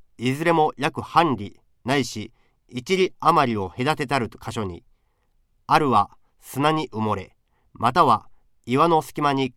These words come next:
固く挟まれ降りたるものにて、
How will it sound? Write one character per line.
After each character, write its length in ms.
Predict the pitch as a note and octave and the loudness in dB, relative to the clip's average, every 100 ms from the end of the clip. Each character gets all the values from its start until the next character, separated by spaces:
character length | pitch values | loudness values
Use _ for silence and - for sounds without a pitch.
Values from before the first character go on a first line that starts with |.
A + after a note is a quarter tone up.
| - | -12
固 260 | A#2 D3+ | -8 -6
く 200 | D#3 D#3+ | -4 -6
挟 340 | - - A#2 D#3 | -6 -6 -2 0
ま 120 | D3+ | 2
れ 200 | D3 - - | 0 -6 -10
降 100 | B2+ | -6
り 100 | C#3 | -6
た 100 | B2 | -4
る 80 | A2+ | -4
も 120 | G#2 | -2
の 100 | G2+ | -4
に 140 | G#2 G2 | -4 -8
て、 220 | F#2+ | -12